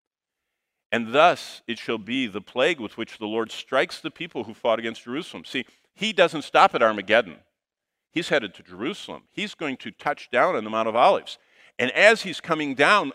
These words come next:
look what Zechariah says to all these armies and all the rebels and everybody that's against him. "Their flesh shall dissolve while they stand. Their eyes shall dissolve in their sockets.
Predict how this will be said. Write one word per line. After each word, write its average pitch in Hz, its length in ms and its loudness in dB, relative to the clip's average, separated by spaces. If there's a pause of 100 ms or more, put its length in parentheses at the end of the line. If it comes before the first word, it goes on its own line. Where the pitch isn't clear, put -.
look 185 280 -4
what 208 140 -2
Zechariah 147 560 2
says 175 360 -2
to 156 180 -6
all 185 320 4
these 220 240 -4
armies 165 400 0
and 135 100 -4
all 190 180 4
the 226 100 -6
rebels 170 380 4
and 135 80 -8
everybody 202 240 0
that's 180 180 -6
against 143 360 -8
him. 92 140 -8 (1080)
"Their 98 120 -6
flesh - 560 0
shall 104 140 -4
dissolve 95 580 -2
while 95 140 -4
they 78 100 -8
stand. 92 640 -10 (540)
Their - 180 -4
eyes 127 300 6
shall 117 220 -8
dissolve 101 500 -2
in 101 80 -10
their 85 120 -14
sockets. - 720 -8